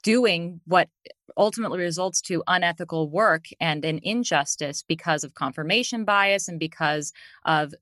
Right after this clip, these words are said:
certain prejudices that you have in your own mind. Tunnel vision is a very natural thing that we all get sometimes.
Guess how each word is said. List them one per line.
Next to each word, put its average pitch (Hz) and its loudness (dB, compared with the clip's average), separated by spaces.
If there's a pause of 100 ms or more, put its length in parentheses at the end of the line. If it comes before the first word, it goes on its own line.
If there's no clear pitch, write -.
(120)
certain - -2
prejudices 170 0
that - -4
you 160 -4
have 156 0
in 151 -6
your 147 -6
own 147 -4
mind. 160 2
Tunnel 196 -4
vision 147 -2
is 147 -8
a 165 -8
very 190 -2
natural 190 -2
thing 190 -4
that 170 -4
we 160 -2
all 180 0
get 165 0
sometimes. - -8